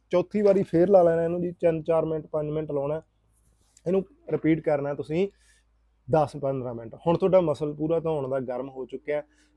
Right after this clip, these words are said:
ਜਦੋਂ ਧੌਣ ਦੇ ਮਸਲ ਗਰਮ ਹੋ ਗਏ ਤਾਂ ਤੁਸੀਂ ਐਕਸਰਸਾਈਜ਼ ਕਰਨੀ ਹੈ, ਜਿਹੜੀ ਆਪਾਂ ਕਾਮਨ ਐਕਸਰਸਾਈਜ਼ ਹੈਗੀ ਹੈ, ਜਿਹੜੀ ਸਾਰਿਆਂ ਨੂੰ ਪਤਾ ਹੈਗੀ ਹੈ।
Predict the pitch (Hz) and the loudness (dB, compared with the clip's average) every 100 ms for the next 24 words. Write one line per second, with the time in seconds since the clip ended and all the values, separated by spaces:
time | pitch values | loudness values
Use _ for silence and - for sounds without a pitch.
0 | - 147 185 190 180 147 156 151 151 147 | -6 0 2 4 2 2 -4 -4 -4 -2
1 | 135 139 151 147 143 165 170 - - 170 | -2 -4 -6 -4 -4 -2 -4 -8 -4 0
2 | 160 147 147 160 156 156 143 143 156 156 | 0 -4 -10 -6 -6 -4 -6 -6 -8 -4
3 | 156 147 - 147 - 156 185 190 165 147 | -4 -4 -8 -8 -4 0 0 0 -2 -10
4 | - 143 143 135 135 143 139 139 - 151 | -8 -6 -4 -6 -6 -8 -8 -10 -4 0
5 | 190 185 147 127 117 110 110 | 0 -2 -6 -10 -14 -18 -18